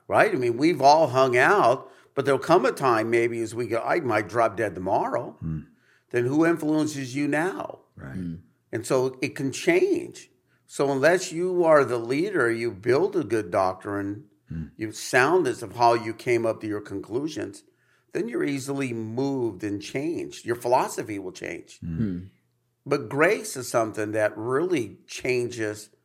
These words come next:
Speaker 1: but never for the worse, but for the better,
Speaker 2: Mm.
Speaker 3: Mm.
Speaker 1: unless you get legalistic.
Speaker 2: Right.
Speaker 3: Yeah.
Speaker 1: And,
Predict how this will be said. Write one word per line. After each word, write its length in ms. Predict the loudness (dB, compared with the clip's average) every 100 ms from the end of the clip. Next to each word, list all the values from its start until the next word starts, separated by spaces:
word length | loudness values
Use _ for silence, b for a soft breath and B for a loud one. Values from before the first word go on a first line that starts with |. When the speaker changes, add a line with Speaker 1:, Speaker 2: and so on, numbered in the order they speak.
| _ _ _
Speaker 1:
but 100 | -6
never 300 | -2 -2 -2
for 160 | -6 -6
the 100 | -6
worse, 300 | -4 -6 -6
but 160 | -16
for 160 | -10 -8
the 80 | -8
better, 380 | -8 -8 -8 -8
Speaker 2:
Mm. 200 | -6 -6
Speaker 3:
Mm. 120 | -4 -2
Speaker 1:
unless 220 | -2 -4
you 40 | -2
get 120 | -2
legalistic. 840 | 0 -2 -2 -4 -6 -12 -16 _ -12
Speaker 2:
Right. 300 | -10 -10 -10
Speaker 3:
Yeah. 280 | -10 -10 -12 _ _ _ -4
Speaker 1:
And, 460 | -2 0 -2 -6